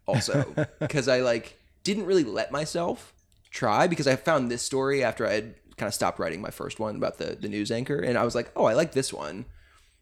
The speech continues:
Speaker 1: But then I was like, "How," like, I feel like at some point I have to just take the plunge and,
Speaker 2: Yeah.
Speaker 1: and,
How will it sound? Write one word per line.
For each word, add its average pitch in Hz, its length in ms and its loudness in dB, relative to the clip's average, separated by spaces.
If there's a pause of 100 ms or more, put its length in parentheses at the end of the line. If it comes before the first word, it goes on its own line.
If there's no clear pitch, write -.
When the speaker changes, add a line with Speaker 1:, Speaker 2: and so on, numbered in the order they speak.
Speaker 1:
But 113 100 -2
then 123 120 4
I 113 60 4
was 110 120 2
like, 98 220 -2 (220)
"How," 135 540 4
like, 117 280 2
I 135 100 4
feel 180 240 2
like 143 140 6
at 123 140 -2
some 127 180 -2
point 110 240 -4
I - 40 -4
have 113 140 -2
to 117 80 -8
just 101 200 -10
take 90 160 -8
the 73 60 -16
plunge 107 440 -4
and, - 220 -12
Speaker 2:
Yeah. 120 160 0
Speaker 1:
and, 95 160 -8